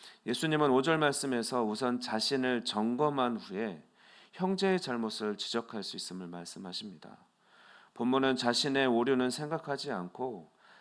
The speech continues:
자신이 어떤 판단 기준으로 비판을 하는지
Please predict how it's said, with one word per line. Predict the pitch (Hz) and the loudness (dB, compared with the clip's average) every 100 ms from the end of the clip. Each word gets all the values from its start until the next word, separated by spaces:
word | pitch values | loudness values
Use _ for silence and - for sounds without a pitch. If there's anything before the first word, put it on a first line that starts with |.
| - | -6
자신이 | 123 127 156 | 0 2 4
어떤 | 131 120 151 139 | 4 4 2 2
판단 | 156 175 180 170 | 2 2 4 2
기준으로 | 156 139 120 107 101 - _ - | 0 0 2 2 0 -4 _ -10
비판을 | 113 - 131 120 113 | -8 -6 -4 -2 0
하는지 | 117 117 95 104 151 | -2 -2 -4 -4 -4